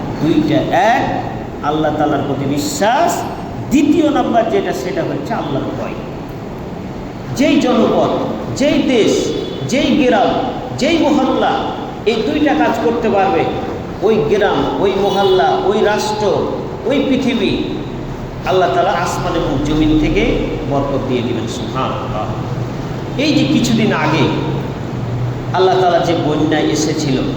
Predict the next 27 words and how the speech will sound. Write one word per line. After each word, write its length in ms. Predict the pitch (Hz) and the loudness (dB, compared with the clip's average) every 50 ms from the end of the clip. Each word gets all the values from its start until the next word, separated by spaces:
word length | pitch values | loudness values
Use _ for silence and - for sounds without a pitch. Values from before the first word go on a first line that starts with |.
| - - - - - - - - - - - - - - - - - - - | -4 -6 -6 -6 -8 -8 -8 -8 -8 -8 -8 -8 -10 -10 -10 -10 -8 -4 -2
হয়তোবা 340 | 160 160 160 160 160 160 | -2 0 0 0 0 0
শহরের 460 | 160 160 175 165 165 165 160 156 151 151 | 0 0 2 2 2 2 2 2 0 0
মানুষ 220 | 151 151 147 147 147 147 139 - 131 | 0 0 0 0 0 -2 -4 -4 -2
বুঝতে 280 | 147 147 147 147 151 151 | -2 -2 -2 -2 -2 -2
না 180 | 143 147 143 143 - | 0 0 0 0 0
পারলেও 260 | 143 143 139 135 123 120 | 0 0 0 0 0 0
গ্রামের 280 | 143 143 143 143 143 135 | 2 2 2 2 2 2
মানুষ 320 | 131 131 127 127 - - | 2 2 2 0 0 -2
সবাই 200 | - 131 131 127 | -2 0 0 0
বুঝে, 320 | 123 127 127 123 - - - - - - - - - - - - - - - - - - - - - - - - - - - 175 | 0 0 -2 -2 -4 -4 -4 -6 -6 -6 -6 -6 -6 -6 -6 -6 -6 -6 -6 -8 -8 -8 -8 -8 -8 -8 -8 -8 -8 -4 0 2
ওইভাবে 400 | 202 220 214 208 214 202 185 185 - - | 2 4 4 4 4 4 2 2 2 0
প্রথম 280 | 202 202 - 226 226 - - | 0 0 2 2 2 2 4
বন্যাটা 260 | 196 196 190 190 196 | 2 2 2 2 0
যদি 400 | 190 190 185 - 180 170 156 - | 2 2 2 2 2 0 0 0
চলতেই 480 | - 202 226 226 - - 226 262 254 - | 2 2 2 2 2 2 2 2 2 2
থাকতো, 800 | - - - 202 - - - - 202 175 117 113 120 127 - - - - - - - - - | 2 0 0 0 -2 -2 -2 0 0 0 0 0 0 -2 -2 -4 -6 -6 -6 -6 -6 -2 2
কেউ 140 | 190 233 254 | 2 4 4
হয়তোবা 480 | 247 - - - 170 - 160 147 147 - - 151 | 4 2 2 2 2 2 2 2 0 0 0 -2
ফসল 540 | 147 143 147 156 165 202 262 311 - 453 - - - - - - - - - - | -2 -2 0 0 2 2 2 2 2 2 2 0 -2 -4 -6 -6 -6 -6 -4 -2
পেত 100 | 139 131 | 0 0
না। 960 | 127 - - - - - - - - - - - - - - - - - 160 | 0 0 0 0 0 -2 -2 -2 -4 -4 -6 -6 -6 -8 -8 -8 -6 -4 -2
আল্লাহ 180 | 165 - - 151 | 0 0 0 0
তাআলা 220 | - - - 175 | 0 0 -2 -2
সেই 200 | - - 151 135 123 127 | -2 -2 -2 -2 0 0
বরকতের 420 | 139 135 - - - 139 151 139 | 0 -2 -2 -2 -2 -2 -2 0
মাধ্যমে 460 | 135 135 135 131 131 - 135 127 127 | 0 0 0 -2 0 0 0 0 0
আমাদেরকে 720 | 120 113 120 117 117 135 127 131 - 165 196 233 254 - | 0 -2 -2 -2 -2 -2 -2 -2 0 0 0 2 2 0